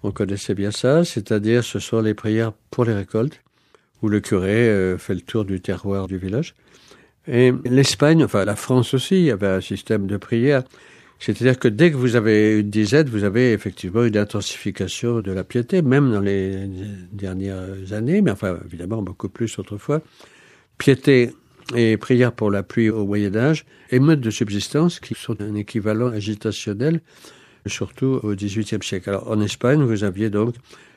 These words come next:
les prières de la cathédrale, puis quand la disette menaçait davantage, les processions dans la grande ville.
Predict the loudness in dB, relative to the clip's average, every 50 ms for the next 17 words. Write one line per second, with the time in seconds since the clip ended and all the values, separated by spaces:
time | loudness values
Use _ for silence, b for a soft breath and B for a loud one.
0 | b -4 -2 -2 -2 -4 -4 -2 0 2 2 2 0 -2 -4 -6 -4 -4 -2 -2
1 | 0 2 2 4 4 4 2 0 -2 -4 -2 -2 -2 -2 -2 -2 -4 -4 -2 0
2 | -2 -2 -2 -4 -4 -4 -2 -2 -4 -4 -4 -4 -4 -4 -4 -4 -6 -8 -6 -4
3 | -4 -4 -4 -6 _ b b b b b b b b -6 -6 -6 -6 -8 -8 -6
4 | -6 -8 -8 -6 -6 -4 -4 -4 -4 -4 -6 -6 -8 -8 -8 -8 -8 -6 -4 -2
5 | -2 0 0 0 -2